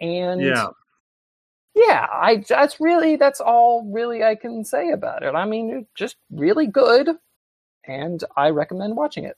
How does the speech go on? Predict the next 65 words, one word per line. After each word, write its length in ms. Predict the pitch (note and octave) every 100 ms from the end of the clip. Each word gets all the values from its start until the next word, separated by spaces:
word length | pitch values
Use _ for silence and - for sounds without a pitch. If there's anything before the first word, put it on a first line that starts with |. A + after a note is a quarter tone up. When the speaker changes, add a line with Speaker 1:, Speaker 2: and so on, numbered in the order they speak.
| _
Speaker 2:
Perfect. 580 | C#3+ F3 - C3+ F#2+ -
Yeah, 220 | G3+ A#3+
no, 160 | F3 G#3
I, 160 | F3
I 120 | F#3 F#3
was 120 | F#3
gonna 160 | B3
say, 280 | - G3 F#3
like, 260 | D#3+ C3+ C3+
one 260 | C3 C#3
other 220 | C3+ C#3 C3+
thing. 180 | C3
It's 140 | A2+ G#2
just, 180 | A2+ A2
like, 220 | G#2+ G#2+ _ _
yeah, 140 | D#3 C3
this, 280 | F#3 F#3+
like, 160 | A3 E3
if 160 | D3+ D3
you're, 340 | D#3+ D3+ D3
you 120 | C#3+
know, 380 | A#2 A2+ A2 - _ B2
I 40 |
think 380 | A#2+ A#2+ A2+ -
you 240 | A#2 A#2 A2 _ _ -
wanting 220 | B2+ C3
to 60 | A#2+
show 220 | - A#2+
someone 360 | - B2 A#2
anime, 580 | A2+ G#2+ A2 A2 G#2 G2+ - _ _ -
and 140 | B2+
they're, 140 | B2+ C3+
you 100 | D#3+
know, 100 | B2
they 100 | B2+
say, 180 | D#3
like, 180 | C3 B2
"Oh, 120 | G3+
yeah, 220 | A#3+ B3 F#3
but 160 | D#3+
I 100 | D3+
really 240 | D#3 F3 E3+
love, 200 | D#3 D3
like, 260 | C#3 B2+ A#2
Rick 220 | C3 C3
and 100 | A#2
Morty," 500 | A#2 A#2 G#2 F#2+ F#2+
or 220 | A2 G#2+
I 80 | G#2+
like, 340 | G#2+ G#2 G#2+
you 100 | B2+
know, 60 | G#2
"I 120 | G2+
really 320 | G#2+ A#2 A#2
love, 340 | A2 A2 G#2+ G#2
like, 240 | G#2 -
South 280 | A#2 G#2+ -
Park 240 | G2+ F#2+
or 60 | G#2+
something, 320 | - A2 A2
but 100 | A2
I 40 | A2
don't 180 | B2
like 200 | A#2 A2
anime." 300 | G#2+ G#2 G#2